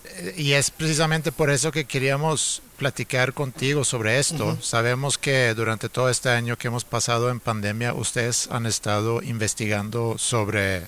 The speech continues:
Speaker 1: pues, el impacto en eso. Y precisamente el episodio de hoy, o, o los dos episodios que queremos grabar contigo,
Speaker 2: Ujú.
Speaker 1: uno es sobre los aprendizajes que nos llevamos de la pandemia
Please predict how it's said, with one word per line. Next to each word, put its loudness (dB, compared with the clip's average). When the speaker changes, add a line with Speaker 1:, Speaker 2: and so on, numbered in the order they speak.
Speaker 1:
pues, -2
el 0
impacto 0
en 0
eso. 0
Y -2
precisamente 0
el 0
episodio 0
de 2
hoy, 0
o, 0
o 2
los 0
dos 2
episodios 0
que -4
queremos -2
grabar 2
contigo, -2
Speaker 2:
Ujú. -2
Speaker 1:
uno 2
es 2
sobre -2
los -2
aprendizajes -2
que -4
nos -4
llevamos -2
de -4
la -2
pandemia -4